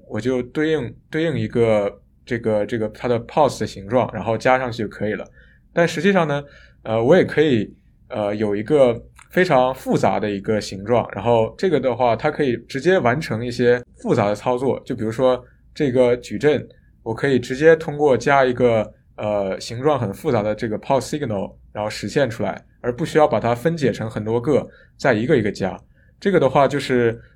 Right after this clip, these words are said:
叫做，叫做，呃，最优控制，或者说，或者说 optimal control。然后这样，这个的话是它很难直接物理上算出来，但是呢，我们可以有一些，呃，M L的方法来，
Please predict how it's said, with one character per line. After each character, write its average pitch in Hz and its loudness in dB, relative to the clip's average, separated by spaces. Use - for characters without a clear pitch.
叫 143 2
做， 120 2
叫 135 -2
做， 117 0
呃， 104 -4
最 185 2
优 160 4
控 156 -6
制， 104 -8
或 107 -8
者 107 -6
说， 120 -10
或 - -4
者 117 0
说 127 -2
optimal 117 2
control。 101 -8
然 117 -6
后 127 -2
这 185 2
样， 190 2
这 220 2
个 190 2
的 143 2
话 143 4
是 135 0
它 180 4
很 113 -2
难 107 -4
直 131 -6
接 147 0
物 190 0
理 107 0
上 123 -4
算 170 2
出 113 -6
来， - -8
但 170 2
是 170 -4
呢， 147 2
我 123 2
们 120 -4
可 156 2
以 156 0
有 107 2
一 117 -2
些， 127 2
呃 101 -2
，M 135 0
L 120 0
的 147 -4
方 143 -2
法 107 -2
来， 101 -2